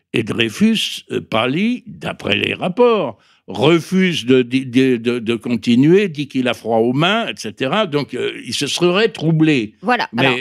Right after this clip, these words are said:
Speaker 2: voilà,
Speaker 1: euh,
Speaker 2: euh, incontestablement, moi je l'ai vu, euh,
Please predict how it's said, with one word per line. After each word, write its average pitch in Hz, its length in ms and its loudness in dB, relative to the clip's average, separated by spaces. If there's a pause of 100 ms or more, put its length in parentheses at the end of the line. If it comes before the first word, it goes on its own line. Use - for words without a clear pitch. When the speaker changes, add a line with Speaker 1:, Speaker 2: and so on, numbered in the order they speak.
(120)
Speaker 2:
voilà, 165 260 2
Speaker 1:
euh, 120 160 -2
Speaker 2:
euh, - 540 -14
incontestablement, 226 960 0
moi 185 180 -4
je 170 140 -4
l'ai 180 160 0
vu, 226 200 4 (260)
euh, 175 300 -2